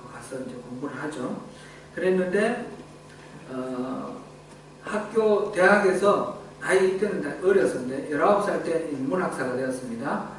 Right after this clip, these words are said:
어, 문학사가 되고 그다음부터 이제 본격적으로 법률을 공부하기로 했는데, 아, 길을 가다가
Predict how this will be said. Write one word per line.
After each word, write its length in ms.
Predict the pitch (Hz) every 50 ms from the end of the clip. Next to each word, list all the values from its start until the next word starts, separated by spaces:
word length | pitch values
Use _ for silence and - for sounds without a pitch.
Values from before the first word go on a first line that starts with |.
| - - - - - -
어, 180 | - - 127 123
문학사가 460 | 131 165 175 170 170 165 160 147 143 147
되고 520 | 165 180 185 147 139 147 - - - - - - -
그다음부터 760 | - 180 190 202 202 202 185 - 185 185 190 190 190 - -
이제 100 | - 147 151
본격적으로 800 | - 165 190 190 196 202 202 - 185 170 151 147 139 131 131 127
법률을 440 | - 151 170 175 180 180 170 151 -
공부하기로 460 | - 127 131 131 143 151 147 - 127
했는데, 640 | 123 123 139 147 147 139 135 147 156 151 - - - - - - - - - - - - - - - -
아, 640 | 143 143 139 135 135 135 135 131 131 127 127 127 127 - - - - - - - - - -
길을 240 | - 180 185 185 165
가다가 680 | - - - 131 127 123 123 123 127 127 - - -